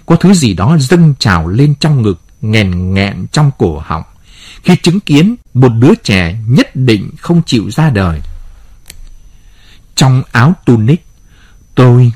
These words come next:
có con dao của Ben Simon đang áp lên da tôi lạnh ngắt.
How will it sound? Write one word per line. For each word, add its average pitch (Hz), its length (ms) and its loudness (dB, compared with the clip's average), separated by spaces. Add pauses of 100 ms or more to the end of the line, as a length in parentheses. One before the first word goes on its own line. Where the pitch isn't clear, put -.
có 139 100 0
con 135 260 0
dao 123 300 2
của 90 260 -2
Ben 131 200 0
Simon 98 500 -2 (440)
đang 139 160 0
áp - 280 -2
lên 135 160 4
da 131 200 0
tôi 120 340 0
lạnh 107 520 -4
ngắt. 156 160 -4